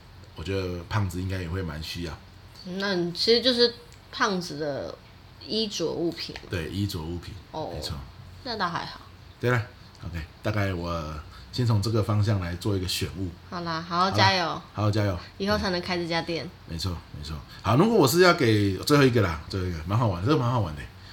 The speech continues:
Speaker 1: 假设我是一个喜欢给喜欢阅读的人、读书人的选物店的主理人，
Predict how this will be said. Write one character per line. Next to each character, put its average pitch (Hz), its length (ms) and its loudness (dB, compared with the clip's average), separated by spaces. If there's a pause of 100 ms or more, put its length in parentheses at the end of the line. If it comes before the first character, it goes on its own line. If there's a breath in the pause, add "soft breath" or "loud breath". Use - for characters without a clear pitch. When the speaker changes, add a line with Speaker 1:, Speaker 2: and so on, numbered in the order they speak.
(240 loud breath)
Speaker 1:
假 131 120 6
设 196 120 6
我 156 100 8
是 147 120 8
一 165 60 12
个 139 240 6
喜 113 260 2
欢 147 240 8
给 117 180 4
喜 110 260 4
欢 143 240 4
阅 170 200 8
读 104 220 -2
的 95 120 -2
人、 85 260 -4
读 110 200 2
书 131 200 0
人 107 140 2
的 98 80 -2
选 92 280 -2
物 127 200 2
店 117 240 4
的 98 100 -2
主 107 280 0
理 117 140 2
人， 76 160 -6